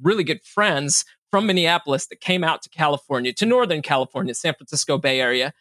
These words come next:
And those friends told him, "Hey, uh, Carl, it's December. Leela, it's December. And guess what?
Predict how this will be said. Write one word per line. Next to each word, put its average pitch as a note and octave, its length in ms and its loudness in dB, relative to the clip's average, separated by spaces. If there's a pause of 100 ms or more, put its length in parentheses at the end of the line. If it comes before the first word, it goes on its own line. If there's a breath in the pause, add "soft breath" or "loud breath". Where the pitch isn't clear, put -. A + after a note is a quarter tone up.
(500)
And F3+ 380 2
those G3 240 2
friends G#3+ 640 2 (340)
told C#4 260 2
him, D3 240 -4
"Hey, A#3 440 0 (160)
uh, D3 160 -4 (120)
Carl, A#3+ 380 2
it's G#3+ 480 -2
December. F3 960 -2
Leela, F#3 320 2
it's - 240 -4
December. F#3+ 600 -2
And D#3 160 -2
guess E3 260 -2
what? D3 640 -4